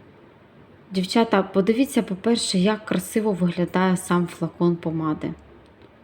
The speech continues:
Його просто навіть приємно тримати п-, в руці. Помада важка, дуже стильно виглядає.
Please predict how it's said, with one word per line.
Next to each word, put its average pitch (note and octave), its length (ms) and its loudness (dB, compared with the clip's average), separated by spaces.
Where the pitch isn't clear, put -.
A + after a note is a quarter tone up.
Його G3 240 4
просто A#3 560 2
навіть G3+ 400 4
приємно G3+ 520 2
тримати F#3+ 640 0
п-, - 140 -8
в F3 120 -2
руці. F3 480 0
Помада G3 420 6
важка, A#3+ 640 2
дуже F#3 340 4
стильно E3+ 500 2
виглядає. F3+ 760 2